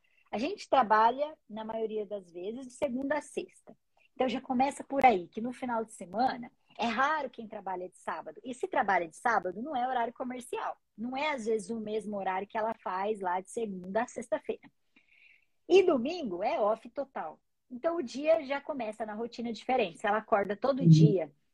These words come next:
Speaker 1: religiosamente, cinco, seis ou sete da manhã, no final de semana ela já não tem esse, esse hábito. Ela já vai acordar um pouquinho mais tarde e tudo mais. Então já começa por aí, né, Cris? Que o relógio
Speaker 2: Sim.
Speaker 1: e o corpo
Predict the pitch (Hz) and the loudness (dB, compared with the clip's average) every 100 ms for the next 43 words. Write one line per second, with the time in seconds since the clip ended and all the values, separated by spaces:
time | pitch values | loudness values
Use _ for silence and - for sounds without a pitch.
0 | _ 190 254 247 226 208 202 202 180 170 | _ 2 2 2 2 2 0 -4 -8 -14
1 | 151 180 - 226 208 180 - 196 170 170 | -14 -12 -4 -2 -2 -2 2 4 4 0
2 | - 202 - 175 165 151 208 226 - - | 0 0 0 -2 -2 6 10 10 8 -2
3 | - 269 320 277 262 240 - 180 220 254 | 8 8 10 4 2 0 -6 -2 2 2
4 | 196 202 226 240 240 254 339 - 240 233 | 2 0 0 -2 -6 -6 -6 -2 -2 -2
5 | 320 - _ _ - 226 226 - - 214 | -8 -14 _ _ 0 0 0 -6 -10 -10
6 | - 339 247 175 180 170 156 165 185 185 | -8 -6 -4 -4 -6 -16 -20 -14 -8 -4
7 | 185 220 208 202 208 240 226 247 247 294 | -4 -4 -4 -4 -4 -8 -8 -6 -4 -4
8 | - - 220 254 247 214 208 233 226 254 | -4 0 2 4 2 0 -4 -12 -10 -10
9 | 156 - 220 226 - 240 240 - _ 247 | -12 -6 -4 -4 -4 -4 -4 -6 _ -2
10 | 240 220 185 202 - 170 - 233 262 240 | 0 0 -4 -14 -14 -18 -8 -4 -4 4
11 | 247 262 247 294 - 185 180 170 - - | 6 6 4 6 8 10 10 6 0 0
12 | 226 226 233 320 | 2 2 -4 -10